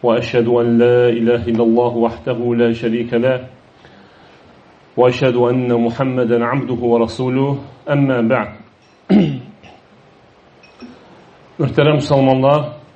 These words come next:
Uca Allahın bizə bəxş etdiyi nemətlər saysızdır. Allah Taala buyurur ki: "Və in təuddu ni'metallahi la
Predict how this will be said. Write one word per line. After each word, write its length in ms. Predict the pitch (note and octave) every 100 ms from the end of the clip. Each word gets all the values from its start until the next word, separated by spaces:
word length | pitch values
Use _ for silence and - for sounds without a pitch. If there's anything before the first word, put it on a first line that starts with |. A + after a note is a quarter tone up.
| _ _ _ _ _ _ _ _ - - - - - - - - - - - - -
Uca 200 | D#3+ C3
Allahın 600 | F3+ D#3+ C#3 C3 D3 D#3+ - - - _ _ _ _ - - B2
bizə 300 | B2 C#3+ C#3+ D3
bəxş 220 | C#3+ - B2+
etdiyi 460 | - C3 B2+ C#3 C#3+ C#3+ - -
nemətlər 800 | C3 C3+ B2+ B2 A2+ C3+ C#3+ C#3 - - _ _ _ _ _ _ -
saysızdır. 680 | - C3 A#2 C#3+ A2 F#2+ F2+ - - - _ _ _ _ - - - - - - - - - - - - - - - - - - - - - - - - - -
Allah 260 | C#3+ C#3
Taala 300 | C#3+ C#3 D#3 D#3+ D#3+ -
buyurur 320 | C3 C#3 D3 A#2+
ki: 420 | D#3+ D#3+ D#3 A2
"Və 200 | B2+ C#3+
in 160 | C#3+ C#3+
təuddu 600 | C#3 B2+ D#3 - C3 C3
ni'metallahi 1040 | C3 D#3 C3+ B2+ B2 B2+ B2+ C#3+ C#3+ C#3+
la 120 | C3